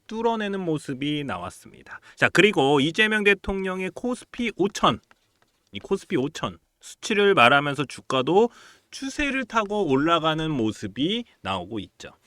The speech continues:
사실 이 오천 포인트라는 거는 이번 연도 안에 간다라는 건 아닙니다. 자, 하지만 추세는 나쁘지 않다라고 보여진다라는 것이죠. 자, 그만큼 우리나라 주가는 저평가를 받고 있는 중이다.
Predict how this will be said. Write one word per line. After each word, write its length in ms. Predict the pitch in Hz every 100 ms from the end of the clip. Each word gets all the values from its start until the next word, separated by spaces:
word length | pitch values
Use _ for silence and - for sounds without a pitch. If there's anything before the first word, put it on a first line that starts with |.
| - - -
사실 540 | 214 247 233 202 196
이 40 |
오천 520 | 147 143 202 - 285 262
포인트라는 680 | 269 240 214 220 214 202
거는 240 | 190 190 170
이번 340 | 123 190 240
연도 260 | 233 220 214
안에 200 | 190 190
간다라는 640 | - 123 165 165 165 160
건 160 | 160
아닙니다. 680 | 135 110 139 135 90 101 98 _ _ - - -
자, 160 | 117
하지만 540 | 139 214 240 160 156 139
추세는 560 | - 277 302 311 302 285
나쁘지 560 | - - 233 220 233
않다라고 840 | 151 151 160 190 180 175 185 185 180
보여진다라는 1300 | - 101 104 120 123 110 - 101 92 107 131 92 90
것이죠. 380 | 107 - - - _
자, 120 | - -
그만큼 400 | 180 226 233 175
우리나라 400 | 170 202 196 196
주가는 560 | 185 - 185 202 262 - - _ _
저평가를 880 | - 117 - - - 269 277 262 254
받고 320 | 220 - 180
있는 400 | 180 180 185 190 - _
중이다. 840 | - 101 87 95 110 92 80 -